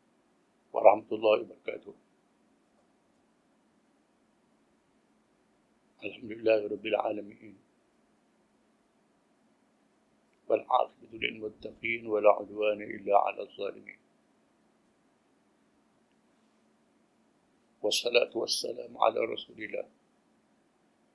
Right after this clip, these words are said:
وعلى آله وصحبه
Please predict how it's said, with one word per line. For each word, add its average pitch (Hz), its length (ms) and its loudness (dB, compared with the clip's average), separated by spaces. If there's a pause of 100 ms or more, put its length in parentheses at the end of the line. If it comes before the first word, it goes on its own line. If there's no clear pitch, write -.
(1500)
وعلى 107 480 4
آله 107 200 -4
وصحبه 98 680 -2